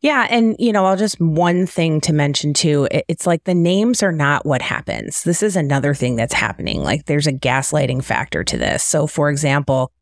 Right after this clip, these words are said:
even things like high school graduation rates, well, if they're graduating kids that really can't read at a twelfth grade level, they're not meeting effective levels of proficiency in math at a twelfth grade level, but they're just graduating them anyway.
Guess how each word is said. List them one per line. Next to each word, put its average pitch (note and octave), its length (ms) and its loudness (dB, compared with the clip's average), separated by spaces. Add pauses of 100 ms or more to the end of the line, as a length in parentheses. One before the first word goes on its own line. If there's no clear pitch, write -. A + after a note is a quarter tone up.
(160)
even G#3 280 0
things F3+ 280 -2
like D3 140 0
high C#3+ 180 0
school C#3 220 -4
graduation B2+ 640 -2
rates, G#2 400 -2 (320)
well, E3+ 160 -2
if E3+ 160 -2
they're E3 160 0
graduating D3+ 680 0
kids C3 540 -2
that C#3 280 0
really C3 440 0
can't - 640 0 (340)
read G#2+ 580 0 (340)
at C#3+ 200 0
a B2+ 260 0
twelfth A#2+ 320 -4
grade B2+ 240 0
level, A#2+ 420 -2 (320)
they're D3 240 -2
not C3+ 240 0
meeting C3+ 560 0
effective D3+ 460 -4
levels C3+ 380 -2
of D#3 100 -2
proficiency C3 640 -2
in C#3 180 -2
math C3 380 0
at C#3 60 0
a C3+ 80 -2
twelfth - 300 -4
grade - 220 -4
level, E3 220 -4
but D#3 140 -2
they're D3+ 120 0
just E3+ 220 -2
graduating C3+ 540 0
them A#2+ 160 -2
anyway. G#3 480 2